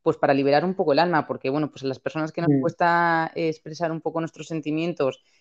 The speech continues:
Speaker 1: eh, con las palabras, eh, a viva voz, pues la escritura es una, una muy buena herramienta, pues, para, pues, para dejar constancia de esos sentimientos. Y siempre me ha gustado mucho, pues eso, escribir cartas,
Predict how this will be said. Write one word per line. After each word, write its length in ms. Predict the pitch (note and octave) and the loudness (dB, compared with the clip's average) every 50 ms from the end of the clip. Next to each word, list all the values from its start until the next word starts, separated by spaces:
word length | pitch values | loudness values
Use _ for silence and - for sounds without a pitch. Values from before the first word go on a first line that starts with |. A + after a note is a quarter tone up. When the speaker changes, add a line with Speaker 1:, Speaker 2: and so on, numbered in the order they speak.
| _ _ _ _ | _ _ _ _
Speaker 1:
eh, 580 | D#3 D3+ C#3+ C3+ C3 B2 A#2+ B2 B2 B2 A#2+ - - | 2 2 2 2 2 0 -2 -2 -4 -4 -6 -6 -6
con 180 | - C3+ C3+ B2+ | -4 -4 -2 -2
las 380 | B2+ B2 A#2+ A#2+ B2 B2 - - | -2 -2 -2 -2 -2 -4 -6 -6
palabras, 800 | _ - C3+ C3+ C#3 C#3+ D3 D3 D3+ D3+ D3+ D3+ D3+ D3 - D#3+ D3 | _ -2 2 4 4 4 4 4 4 4 4 2 0 -2 -4 -4 -2
eh, 580 | D3 D3 D3 D3 C#3+ C#3+ C#3+ C#3+ C#3+ C#3+ C#3+ - | -2 0 0 0 0 -2 -2 -2 -2 -2 -2 -2
a 120 | - D3 C#3+ | -2 -2 -2
viva 240 | D3+ D#3+ D3+ D#3+ | -2 2 2 4
voz, 280 | D#3 E3+ F#3 G#3+ A3 - _ _ _ _ _ _ _ _ _ - | 4 4 4 2 0 -4 _ _ _ _ _ _ _ _ _ 4
pues 400 | E3 D#3+ D3+ D3 D3 D3 C#3 B2 | 6 6 8 8 8 6 4 4
la 80 | C#3 C3+ | 0 -2
escritura 500 | C3 - C#3+ C3+ B2+ - D3 D#3+ E3 E3+ | -2 -2 -6 -8 -6 -2 0 2 4 2
es 140 | D#3+ - - | 2 0 -2
una, 840 | E3 D#3 D3 C#3+ C#3 C3+ C3+ C3+ C3 C3 C3 C3 C3 B2+ B2+ B2 - | -2 0 0 2 2 2 0 0 0 0 0 0 -2 -2 -4 -4 -4
una 200 | C#3+ D3 D3 D3 | -4 -4 -2 -2
muy 180 | D3+ D3+ D3+ D3 | -2 0 0 0
buena 220 | C#3+ D3+ D3+ D3 | 0 0 0 0
herramienta, 400 | C#3+ C#3+ C#3+ C#3+ C#3+ C#3+ C#3+ E3 | 0 0 0 0 -2 -2 -4 -6
pues, 180 | - - D3 - | -8 -10 -14 -8
para, 640 | - C#3 B2+ B2+ A#2+ A#2+ A#2 A2+ A2 A2 A2+ A2 - _ _ _ | -6 -4 -4 -4 -6 -6 -6 -8 -8 -10 -14 -16 -20 _ _ _
pues, 100 | B2+ _ | -20 _
para 160 | - B2 B2 | -10 -6 -6
dejar 240 | A#2+ A#2+ - C#3+ C#3 | -6 -6 -6 -6 -4
constancia 460 | - D#3 C3 - C#3+ C3 - C3+ B2+ | -4 -4 -4 -4 -6 -4 -4 -4 -6
de 60 | B2 | -4
esos 360 | B2 - - C3 B2 A#2+ A#2 - | -6 -4 -4 -4 -4 -4 -6 -8
sentimientos. 560 | C3 B2+ - C3 C#3+ F3 F#3 D#3+ D3+ - - | -8 -8 -6 -4 -4 -4 -2 -2 -4 -6 -6
Y 120 | - D3 - | -10 -12 -8
siempre 340 | - D3+ D3+ D3 D3 E3 | -4 -4 -4 -4 -4 -4
me 80 | D#3+ D#3 | -2 -2
ha 20 | D3+ | -2
gustado 360 | D3 C#3+ - - D#3+ D3+ D3+ | -4 -4 -2 -2 -2 0 0
mucho, 240 | D#3+ E3 - G3+ F3+ | -2 -4 -4 -6 -4
pues 160 | - C3+ - | -4 -6 -6
eso, 160 | B2 B2 - - | -4 -8 -8 -8
escribir 520 | - - - B2+ B2+ C3 C3+ D3+ D3 C#3+ | -10 -12 -8 -8 -6 -2 -2 -2 -2 0
cartas, 400 | - E3+ F3+ F3 - G3+ G#3 - | 0 2 2 2 2 0 0 -2